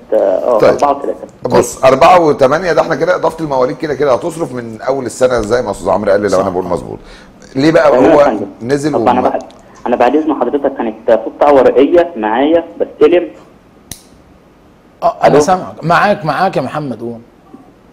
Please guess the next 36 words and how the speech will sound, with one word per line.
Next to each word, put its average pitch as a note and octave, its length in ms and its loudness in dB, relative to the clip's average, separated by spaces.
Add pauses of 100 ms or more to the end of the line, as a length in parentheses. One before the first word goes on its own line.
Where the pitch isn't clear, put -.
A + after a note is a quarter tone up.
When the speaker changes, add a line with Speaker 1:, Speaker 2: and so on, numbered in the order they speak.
(200)
Speaker 1:
بعد A#2+ 240 4
اذن C#3 200 4
حضرتك A#2 340 0
يا - 60 -14
فندم، G2 300 -8
كانت A2 200 -6
معايا C#3 220 0
بطاقه D#3+ 300 4
ورقيه A#2 480 2 (140)
بستلم C#3 480 0
بيها C#3 220 -2
لل-، G2+ 240 -6
للعيش G2 440 -2 (120)
بس. - 60 -8 (760)
Speaker 3:
طيب، C3+ 240 -4
انت D#3+ 220 -4
في - 120 -6
الاول C#3+ 420 0
كنت D#3+ 280 -8
بتعمل D3+ 440 -6
فصل - 300 -10
اجتماعي D#3 640 -6
ولا A#2+ 260 -6
بتعمل D3 380 -6
بطاقه C3+ 420 -6
جديده B2 360 -6
خالص C3 420 -4
اول C3 220 -6
مره؟ A2 280 -8 (420)
Speaker 1:
لا، B2+ 160 0
لا، D3 80 2
لا، D3 480 -4
انا A#2+ 120 -4
كانت B2+ 240 -8
معايا D3 160 0
حضرتك C#3+ 360 -4